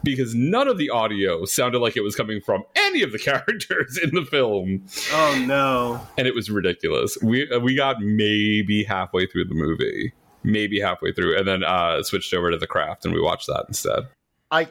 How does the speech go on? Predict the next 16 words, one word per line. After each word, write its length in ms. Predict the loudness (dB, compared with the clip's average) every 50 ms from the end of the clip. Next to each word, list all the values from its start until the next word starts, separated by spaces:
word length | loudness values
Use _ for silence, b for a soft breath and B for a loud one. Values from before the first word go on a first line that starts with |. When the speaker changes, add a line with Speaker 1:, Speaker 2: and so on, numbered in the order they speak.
| -8 _ -4
Speaker 3:
I 140 | -2 -2 -2
can 260 | -2 -4 -4 -4 -2
confirm 720 | 0 0 -2 -2 -2 -2 0 2 2 2 2 2 2 2 2
that 180 | 0 0 -2
Tubi 500 | -4 -6 -2 -2 -2 0 0 0 0 0
is 300 | 2 2 2 0 0 -2 -2
a 140 | -2 -2 -2
gold 520 | -2 -4 -2 0 2 2 2 2 0 -2
mine 520 | 0 2 2 4 4 4 2 0 -2 -4 -8
for 260 | -4 -2 -2 -2 -2
queer 680 | -6 -10 -8 -6 -2 0 2 2 4 4 2 2 2 0
indie 500 | -2 -2 -2 -2 0 0 0 0 0 0
and 180 | 0 -2 0 -2
horror, 460 | -2 -2 0 2 2 4 2 2 0
queer 280 | -2 -4 -2 0 0 0
horror. 480 | 0 0 0 0 0 2 0 0 -2